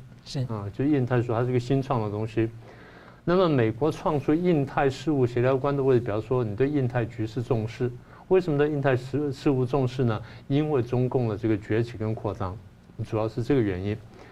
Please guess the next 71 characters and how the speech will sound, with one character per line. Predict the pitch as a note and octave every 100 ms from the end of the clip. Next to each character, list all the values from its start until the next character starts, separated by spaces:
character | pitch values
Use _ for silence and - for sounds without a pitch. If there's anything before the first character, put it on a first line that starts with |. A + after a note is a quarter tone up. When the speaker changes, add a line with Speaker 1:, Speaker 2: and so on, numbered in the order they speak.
| - - -
Speaker 2:
那 | D3
坎 | C#3+ - A#2+
贝 | C3+
尔 | D3
在 | A#2+ C3+ C3 B2
这 | B2+ B2
个 | A#2+ A#2 A2+ A2+ A2+
学 | A2+ - B2
术 | B2 C#3+
圈 | B2+ C3
也 | C3
好， | A#2+ G2+
或 | G#2 A#2
在 | A#2+ A2+
这 | A#2
个 | A2+ A2
政 | G#2+ D3 B2+
界 | A#2+ G#2+
也 |
好 | G#2 G2+
呢， | F#2+ F#2+ G2 - - - -
呃， | A2+ A2 A2 G#2+ G#2+
台 | - A#2
湾 | C3
的 | C3
学 | C3 A2+
者 | A2+ G2+
对 | G2 A#2+
他 | A2+
来 | A2
说 | G2+ A#2+
呢， | A2+ G#2
都 | A2+ A#2+ B2
不 | B2 B2 B2+
算 | D3+ B2
是 | A#2
陌 | G#2+ G#2
生， | - G#2 A#2+ -
所 | A#2+
以 | A2+ A2 - - -
晓 | - G#2+
得 | -
他 | A#2+ C3+
基 | C3
本 | B2+ G2
立 | A2
场。 | - A#2+ B2+ - - - - -
不 |
过 | E3
他 | D3+
讲 | F3 - F#2+
话 | F2+ D#3+
的 | C3+
场 | B2 G#2
合， | F#2
请 | A#2 G#2+
各 | A2+
位 | A#2+
注 | A2 B2
意 | A2 G2+
啊， | F#2 -
他 | C3+
参 | C3 - C#3+
加 | C#3+
一 |
个 | C#3
智 | B2+ - D#3
库 | - C#3
的 | G#2+
讲 | G#2+ F2+
话， | A2+ A2